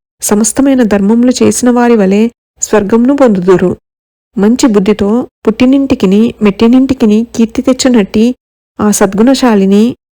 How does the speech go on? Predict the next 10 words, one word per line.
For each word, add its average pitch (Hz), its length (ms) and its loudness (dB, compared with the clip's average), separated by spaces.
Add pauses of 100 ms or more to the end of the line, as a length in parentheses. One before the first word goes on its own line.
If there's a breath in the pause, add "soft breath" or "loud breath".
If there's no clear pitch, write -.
(140)
సజ్జనులచే 254 800 2
నుతింపబడిన 233 800 0
శీలముగల 247 560 0
సాధ్వి, 208 580 -2 (420)
ఉత్తమమైన 262 600 2
కీర్తిని, 214 680 -2 (400)
అధికమైన 262 480 0
శుభములను 240 540 0
పొంది, 214 460 -2 (360)
తరువాత 226 680 -2